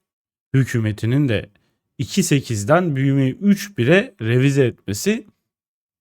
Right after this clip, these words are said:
e, bu süreçte dolar endeksinin de artmaya devam etmesine neden oldu. Ki devam etmesi de bekleniliyor.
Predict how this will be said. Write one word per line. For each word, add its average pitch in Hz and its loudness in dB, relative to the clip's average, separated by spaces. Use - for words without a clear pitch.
e, 107 -2
bu 147 2
süreçte 170 4
dolar 143 6
endeksinin 127 2
de 185 -2
artmaya 139 0
devam 127 2
etmesine 90 -6
neden 78 -6
oldu. 69 -12
Ki 185 2
devam 143 -2
etmesi 139 -8
de 147 -8
bekleniliyor. 120 -2